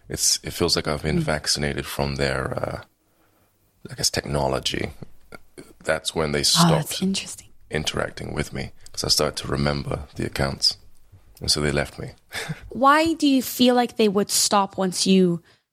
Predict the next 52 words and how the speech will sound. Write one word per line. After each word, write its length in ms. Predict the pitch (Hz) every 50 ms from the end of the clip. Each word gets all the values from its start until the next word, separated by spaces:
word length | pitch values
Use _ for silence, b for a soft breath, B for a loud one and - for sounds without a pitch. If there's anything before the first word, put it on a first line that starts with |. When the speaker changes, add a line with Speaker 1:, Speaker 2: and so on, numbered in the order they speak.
| b -
Speaker 2:
started 580 | - - - - - 202 202 196 196 190 165
remembering 760 | 160 175 185 180 185 190 190 196 185 175 165 170 165 160 156 151
things? 800 | - - 127 131 98 69 62 - - - - - - - - - -
Speaker 1:
Yeah, 180 | - - - -
it 100 | - -
screws 360 | - - - 101 101 98 -
with 140 | 87 82 -
the 80 | -
reconnaissance. 920 | 73 73 - - - 85 82 80 76 - - 69 - - - - - - - - - - - - - - - _ _ - - _ - - - - -
It 100 | - -
really 260 | - 73 73 71 73
does. 340 | 71 - 71 69 67 - -
'Cause 180 | - - 76 73
if 140 | 80 - 85
I'm 100 | 82 85
aware 260 | 80 73 78 82 80
of 120 | 76 71 71
what 100 | 73 76
I'm 120 | 73 71
doing 440 | - - 71 69 71 69 71 76 80 _ _ _ _ _ _ -
here 400 | - - 76 69 67 71 85 95 - _ _ -
on 140 | - - 73
Earth, 400 | 69 69 78 87 - - - - - - -
then 100 | - 78
I'll 120 | 71 71 73
be 100 | 73 73
looking 320 | 71 73 71 - - 67 67
at 120 | 65 - -
other 240 | 71 67 69 64 67
things 580 | - - 82 76 69 69 73 - - - - _ _ _ _ - -
to 100 | 127 82
Speaker 2:
Ah, 40 | 71
Speaker 1:
report 400 | 69 71 - - 69 64 - -
back, 360 | - 57 - - - - - -
and 120 | 73 71 71
that 100 | 71 -
might 120 | 73 76
Speaker 2:
that 60 | 73
Speaker 1:
not 120 | 71 - -
be 60 | 73
Speaker 2:
makes 60 | 73
Speaker 1:
what 160 | - 175 185
they 60 | 175 71
Speaker 2:
sense. 100 | 65 71
Speaker 1:
want. 280 | 73 69 67 - - - - B B B B B B B - - - -
They 140 | - - 69
need 220 | 73 76 69 -
it 260 | 71 67 64 - - - -
Speaker 2:
That 120 | - 170
makes 260 | 170 160 151 151 147 143
Speaker 1:
raw, 60 | -
Speaker 2:
sense. 500 | 165 170 165 160 - - - - -